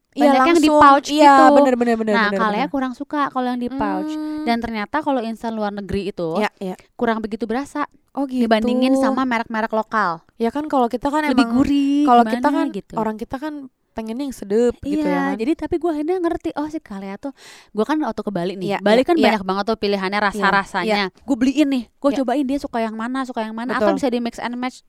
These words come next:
Speaker 2: sesama buah, sesama,
Speaker 1: Mm-mm.
Speaker 2: ya makanan-makanan gitu,
Speaker 1: Mm-mm.
Speaker 2: makanan kayak daging, sayur gitunya.
Speaker 1: Iya.
Speaker 2: Ada yang dia suka banget, ada yang ternyata emang dia nggak suka.
Speaker 1: Oh, oke.
Speaker 2: Gitu, tapi ya at least itu membantu gue banget sih, walaupun kalau misalnya kayak lo ke Bali,
Speaker 1: Iya.
Speaker 2: itu ada kan catering-catering yang pasti.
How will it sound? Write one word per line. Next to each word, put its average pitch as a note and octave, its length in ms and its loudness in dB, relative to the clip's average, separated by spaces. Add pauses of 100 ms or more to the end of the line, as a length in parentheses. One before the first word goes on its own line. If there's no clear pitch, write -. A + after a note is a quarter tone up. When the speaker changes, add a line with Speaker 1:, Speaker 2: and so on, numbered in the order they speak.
Speaker 2:
sesama F3 440 -10
buah, G#3 360 0
sesama, E3+ 520 -10
Speaker 1:
Mm-mm. - 160 -20
Speaker 2:
ya G#3 160 -2
makanan-makanan F#3+ 720 -6
gitu, A3 160 -10
Speaker 1:
Mm-mm. G#3 80 -4
Speaker 2:
makanan F#3 320 -6
kayak E3+ 400 -6
daging, F3 480 -6
sayur F#3 400 -6
gitunya. F#3 320 -6
Speaker 1:
Iya. A3+ 240 -4 (160)
Speaker 2:
Ada G#3+ 240 2
yang A3 160 -4
dia G#3+ 80 0
suka A3+ 240 -4
banget, A3+ 320 -2
ada A3+ 160 -4
yang D4 160 -4
ternyata C4 240 -6
emang C4+ 160 -4
dia D4 80 -2
nggak F#3 160 -10
suka. A3+ 320 -8 (160)
Speaker 1:
Oh, G3 320 -4
oke. F3+ 240 -14
Speaker 2:
Gitu, F#3 480 -10
tapi C4+ 240 -6
ya G#3 240 -2
at G#3 160 -14
least C4 240 -14 (240)
itu C#4 240 -2
membantu G#3 480 0
gue F#3 160 0
banget F#3 240 -4
sih, F#3 160 -6
walaupun F#3+ 560 2
kalau G#3+ 160 0
misalnya F3+ 320 -6
kayak F3 320 -4
lo F3 320 -4 (160)
ke - 80 -10
Bali, G#3 640 -4
Speaker 1:
Iya. G#3+ 120 -4 (280)
Speaker 2:
itu - 160 -6
ada B3+ 320 0
kan G3 160 -16
catering-catering F3 720 -12
yang F3 80 -12
pasti. D3+ 320 -16